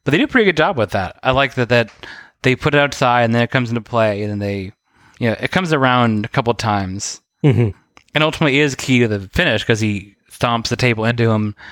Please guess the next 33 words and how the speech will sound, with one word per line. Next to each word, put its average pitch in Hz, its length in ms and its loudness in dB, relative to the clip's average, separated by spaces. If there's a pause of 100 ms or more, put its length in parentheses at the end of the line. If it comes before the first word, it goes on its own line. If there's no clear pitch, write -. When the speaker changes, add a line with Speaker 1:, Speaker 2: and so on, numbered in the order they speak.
(140)
Speaker 1:
tweaking 123 200 2
his 117 100 2
back 117 260 0
more 113 220 0
for 107 240 -2
the 98 220 -2
hole 127 200 0
to 110 80 -6
work. 80 260 -16 (340)
Speaker 2:
Yes. 110 360 0 (520)
Speaker 1:
So 156 100 2
it 147 140 -2
kind 170 160 0
of, - 60 -6
kind 202 220 2
of 123 60 -10
like - 200 -20
going 135 160 0
back 123 180 0
to 123 80 0
the 117 80 4
Sting 113 240 0
match 98 340 -4
that 107 160 2
worked 117 220 -6
really 107 160 -2
well, 107 240 0
the 98 240 -4
King 131 220 -2
of 110 80 -4
Cable 156 200 -2
match. 98 500 -8
Speaker 2:
Yeah. 113 180 2